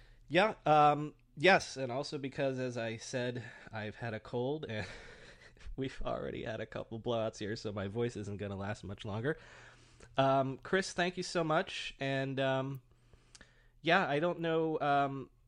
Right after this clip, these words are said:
w-, uh, I, I would like, I'd like, you know, some listeners to give us some feedback on this and, and tell us what you think about it, and, um, we'll try to, we'll try to do these and, and, um, sprinkle them in, in between the, the normal episodes and the interviews and the chapters.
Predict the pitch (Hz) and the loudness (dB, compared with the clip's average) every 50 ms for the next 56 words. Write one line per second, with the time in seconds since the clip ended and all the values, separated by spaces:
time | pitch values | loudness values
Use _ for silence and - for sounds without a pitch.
0 | _ _ - 131 135 135 - 139 127 127 123 123 120 104 - - - - _ - | _ _ -10 -8 -6 -4 -4 -2 -2 -2 -2 -2 -2 -4 -6 -10 -16 -20 _ -20
1 | - _ _ _ _ _ - - 123 131 127 120 - 127 127 127 131 - 127 135 | -20 _ _ _ _ _ -10 -6 -4 -4 -6 -6 -6 -6 -6 -6 -6 -6 -6 -4
2 | 123 131 131 - 131 127 135 135 120 117 139 143 147 - - - 151 139 127 123 | -2 -2 -4 -4 -4 -4 -4 -4 -2 -2 -2 -2 -2 -4 -8 -8 -6 -4 -2 -2
3 | 120 117 - - 143 127 127 131 - - 143 135 127 - - 127 127 123 - - | -4 -4 -6 -6 -4 -2 -2 -4 -4 -2 -4 -4 -4 -2 -2 -2 -2 -2 -4 -4
4 | 123 117 113 - 131 127 127 131 131 131 135 - 131 127 127 123 123 131 - - | -6 -6 -6 -4 -4 -2 0 2 2 2 2 0 -2 -2 -2 -2 -4 -4 -6 -8
5 | - 123 107 113 107 107 113 110 110 - - 127 123 123 123 - 131 - 113 113 | -10 -8 -8 -8 -8 -8 -8 -8 -8 -6 -4 -2 -2 -2 -4 -4 -6 -8 -8 -6
6 | - 151 131 127 135 120 123 135 139 165 165 - 117 117 117 117 113 113 117 117 | -6 -6 -6 -4 -2 0 0 0 0 0 -2 -2 -4 -4 -4 -4 -2 -2 -2 -2
7 | 117 117 117 113 110 - - - - - 117 117 123 123 123 - - 143 135 135 | -2 -2 -4 -4 -6 -10 -14 -20 -16 -10 -4 -2 -2 -2 -2 -2 0 2 2 2
8 | 139 139 135 135 127 101 131 135 - - 165 156 160 160 147 147 151 151 151 147 | 2 0 -2 -2 -4 -4 -6 -8 -4 -2 0 0 0 -2 -4 -4 -4 -4 -2 -2
9 | 147 143 151 151 - - - 127 127 123 120 120 - 123 123 120 120 120 117 113 | -2 -2 -4 -6 -8 -10 -6 -6 -4 -4 -4 -6 -6 -4 -4 -4 -4 -4 -4 -4
10 | 113 110 110 110 113 - _ _ - - - - _ _ _ _ _ _ - - | -4 -4 -4 -6 -8 -10 _ _ -20 -20 -20 -20 _ _ _ _ _ _ -12 -6
11 | - 165 160 147 147 139 139 139 139 139 139 139 135 131 127 131 127 - - 135 | -4 -2 0 0 2 2 2 2 2 2 0 0 0 -2 -2 -4 -4 -4 -4 -4
12 | 135 131 131 127 120 127 123 120 113 - 120 120 120 120 127 135 123 117 120 117 | -2 -2 -2 -2 0 0 0 0 -2 -4 -4 -4 -4 -4 -4 -2 -2 -2 -2 -4
13 | 123 - - 127 120 120 120 110 113 107 107 107 98 113 120 113 117 123 127 120 | -6 -6 -4 -2 -2 -2 -2 -4 -6 -6 -6 -6 -6 -6 -6 -4 -4 -4 -4 -2
14 | 123 120 117 - - 160 180 180 - - - - - | -4 -6 -6 -6 -4 -6 -6 -6 -8 -14 -16 -16 -18